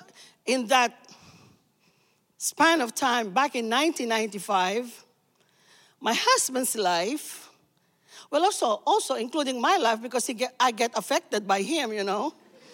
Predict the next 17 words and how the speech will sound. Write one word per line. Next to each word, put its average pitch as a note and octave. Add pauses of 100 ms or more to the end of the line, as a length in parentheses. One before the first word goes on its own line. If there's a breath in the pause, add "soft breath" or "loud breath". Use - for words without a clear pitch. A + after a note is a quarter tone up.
(440 loud breath)
Our E3+
families' D#4+
lives, A3+ (1040 loud breath)
I'm F#4+
telling E4
you, G#3+ (1120 loud breath)
the C#4
phrase, D#4 (100)
"All D#4
hell C4+
broke B3
loose," E4 (680 loud breath)
is C#4
a B3
fine, E4
fine D#4+
description. F#3+